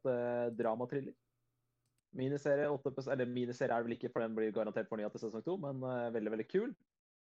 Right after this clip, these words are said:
Perry Mason er jo for amerikanerne det Sherlock Holmes er for oss i Europa. Så kult å be-, stifte bekjentskap med en, eh, helt ny, eh,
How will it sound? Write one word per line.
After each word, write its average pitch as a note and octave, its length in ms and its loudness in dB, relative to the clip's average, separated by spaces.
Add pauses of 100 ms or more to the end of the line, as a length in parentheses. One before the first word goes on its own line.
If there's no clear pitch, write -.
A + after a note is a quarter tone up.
(100)
Perry B2 200 4
Mason A#2 300 0
er A2+ 100 4
jo - 60 -2
for A#2+ 100 2
amerikanerne A2+ 500 0
det A2+ 200 4
Sherlock A2+ 260 0
Holmes A#2+ 240 0
er A2+ 100 2
for A#2 140 0 (400)
oss - 160 -6
i A#2+ 80 2
Europa. A#2 380 -2 (180)
Så C3+ 140 0 (840)
kult C#3 220 -2
å C3 40 -2
be-, C3 200 -2
stifte C3 240 -6
bekjentskap B2 360 -2 (140)
med B2 260 -2
en, A#2 300 -4
eh, A#2 180 -6 (640)
helt C3+ 300 0 (160)
ny, B2 320 -2
eh, A#2+ 600 0